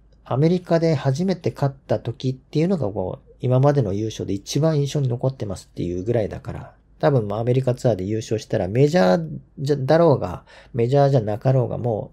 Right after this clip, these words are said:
う一番すごく印象に残る試合になると思うんですよ。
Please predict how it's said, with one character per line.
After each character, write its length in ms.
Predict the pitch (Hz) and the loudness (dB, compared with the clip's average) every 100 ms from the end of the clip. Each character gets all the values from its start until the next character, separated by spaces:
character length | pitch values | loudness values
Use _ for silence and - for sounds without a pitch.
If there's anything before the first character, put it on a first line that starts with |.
| - | -8
う 40 | |
一 260 | 160 135 160 | -8 -4 0
番 300 | 170 160 - _ _ | 0 0 -4 _ _
す 160 | - - | -6 2
ご 120 | 147 | 2
く 260 | 139 98 - | 2 -4 0
印 140 | 131 | 0
象 120 | 135 | 0
に 80 | 127 | -2
残 240 | 117 123 127 | -2 -2 -2
る 60 | |
試 180 | 123 123 | 0 -2
合 60 | 110 | -2
に 100 | 107 | 0
な 120 | 131 | 0
る 100 | 135 | 0
と 140 | - | 0
思 200 | 90 127 | -2 0
う 40 | - | -2
ん 40 | |
で 80 | - | -6
す 180 | - | -14
よ。 100 | - | -20